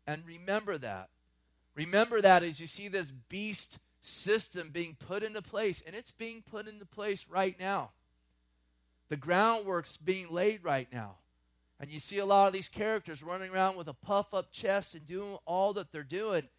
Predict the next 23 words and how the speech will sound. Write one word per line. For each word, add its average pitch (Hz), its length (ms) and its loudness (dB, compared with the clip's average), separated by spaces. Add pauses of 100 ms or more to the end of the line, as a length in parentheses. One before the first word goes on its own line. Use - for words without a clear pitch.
(400)
They're 196 180 2
gonna 226 280 2
be 170 140 -6
destroyed 202 600 0
in 156 180 -4
their 151 280 -2 (220)
prosperity. 160 920 0 (200)
So 226 220 -2
much 226 180 -6
better 196 260 8
to 139 120 -14
prosper 175 500 -2
in 151 80 -12
the 139 80 -14
Lord 147 240 -6
Jesus 131 300 -12
Christ. 117 480 -10 (2500)
Again, 190 320 10
it 175 100 -4
says, 180 220 -2
"He 208 160 -8
shall 196 240 2
even 180 180 -2